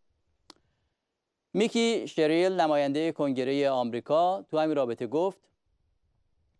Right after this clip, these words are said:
«معترضان در ایران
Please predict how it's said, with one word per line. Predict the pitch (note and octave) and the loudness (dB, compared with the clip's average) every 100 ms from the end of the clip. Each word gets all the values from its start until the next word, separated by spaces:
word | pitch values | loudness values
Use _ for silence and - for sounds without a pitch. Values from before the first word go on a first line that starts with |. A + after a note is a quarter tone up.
| _ _ _ _ _ _ _ _ _ _ - | _ _ _ _ _ _ _ _ _ _ -2
«معترضان | G3+ A3 A3 G#3+ G#3 A#3+ C4 A3 | 0 2 2 2 2 2 0 -2
در | F#3+ F#3+ | 0 0
ایران | F3+ D#3+ E3+ F#3 G3 | 0 2 2 2 -2